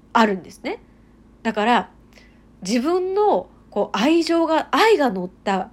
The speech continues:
表現ってものすごいパワフルだし、で、それが自分の知らないところでむちゃくちゃ誰かの幸せに貢献してるっていうこと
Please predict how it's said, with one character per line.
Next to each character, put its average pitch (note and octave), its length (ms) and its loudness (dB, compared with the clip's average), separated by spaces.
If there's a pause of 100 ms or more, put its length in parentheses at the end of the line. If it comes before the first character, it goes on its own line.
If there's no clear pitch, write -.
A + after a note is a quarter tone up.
(140)
表 C#4+ 340 2
現 A#3+ 100 -4
っ - 20 -12
て G#3+ 460 -2 (600)
も B3 140 -4
の G#4 140 6
す A4 240 -2
ご A#4+ 120 6
い G4+ 80 6
パ C#4 180 0
ワ B3 120 4
フ F#3 120 -8
ル - 100 -10
だ E3 140 -14
し、 A3+ 360 -4 (720)
で、 C#4+ 100 0
そ D#4 160 -2
れ G4+ 160 4
が G#4+ 320 0 (680)
自 A#3+ 140 -2
分 F#4+ 180 0
の A4 80 2
知 - 180 -2
ら D#4+ 120 2
な F#4+ 160 0
い G4+ 60 0
と G4 120 -2
こ F#4+ 140 -2
ろ F#4+ 100 0
で F3+ 300 -6 (480)
む D#4 180 4
ち F#4 160 -4
ゃ A#4 80 2
く - 80 -12
ち - 80 -4
ゃ F4+ 80 4
誰 E4 220 4
か G3+ 120 -2
の E3+ 80 -10
幸 G#3+ 360 -2
せ G#3+ 140 -6
に G3+ 100 -8
貢 B3 280 -2
献 C#4+ 200 -4
し - 80 -10
て D4 120 -2
る C#4+ 80 -4
っ C#4+ 40 -4
て - 220 -10
い F3+ 140 -6
う F3 60 -10
こ - 160 -10
と G3+ 300 -2